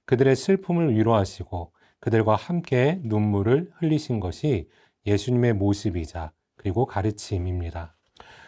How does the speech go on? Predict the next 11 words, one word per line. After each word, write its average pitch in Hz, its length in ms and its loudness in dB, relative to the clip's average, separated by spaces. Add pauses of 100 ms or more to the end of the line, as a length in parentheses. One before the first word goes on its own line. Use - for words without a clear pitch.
(220)
어, 104 80 0
우리가 139 520 6
신앙생활을 165 760 2
하다 147 200 2
보면 123 540 0 (340)
마음 131 400 4
가운데 165 600 2
어떠한 185 480 2
신앙적인 175 840 0
정답들이 123 720 0
생깁니다. 98 640 -4